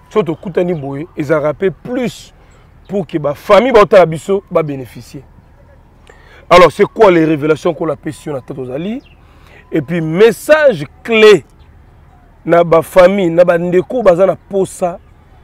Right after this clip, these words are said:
ya délivrance to prière mabota na bango. Baka ezalaka tellement ebele. Tokutana na makambo ya ndenge na ndenge, ma musu wa mukolo,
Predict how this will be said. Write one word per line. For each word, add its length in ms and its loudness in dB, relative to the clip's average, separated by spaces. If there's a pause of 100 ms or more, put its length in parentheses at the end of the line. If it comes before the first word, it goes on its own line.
(280)
ya 360 0 (880)
délivrance 1000 0 (640)
to 140 2
prière 760 -2 (460)
mabota 380 -8
na 80 -18
bango. 300 -20 (680)
Baka 320 2
ezalaka 340 -4
tellement 340 -4
ebele. 340 -10
Tokutana 460 -6
na 60 -4
makambo 460 -6
ya 80 -4
ndenge 420 -8
na 120 -12
ndenge, 340 -8
ma 180 -6
musu 220 -10
wa 80 -6
mukolo, 580 -6